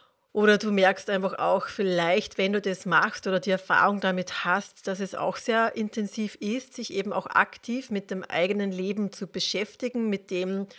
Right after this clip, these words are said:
einfach sich auch zu konfrontieren und zu sagen, "Okay, wie war das jetzt eigentlich? Wie ist es gerade?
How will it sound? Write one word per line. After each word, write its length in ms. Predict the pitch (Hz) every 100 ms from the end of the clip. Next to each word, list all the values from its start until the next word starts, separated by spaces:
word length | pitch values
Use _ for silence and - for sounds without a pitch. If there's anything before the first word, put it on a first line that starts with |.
| - - -
einfach 260 | 185 196
sich 260 | 196 214 -
auch 140 | 180
zu 140 | - 202
konfrontieren 720 | - 175 - 170 202 240 277
und 160 | 233 -
zu 80 |
sagen, 180 | 220 196
"Okay, 300 | 180 - 226 220 208
wie 260 | 190 180
war 140 | 170 180
das 160 | 247
jetzt 260 | 247 247 -
eigentlich? 580 | 185 202 220 220 220 -
Wie 220 | 190 208
ist 140 | 254
es 160 | 277 -
gerade? 580 | 240 214 190 196 214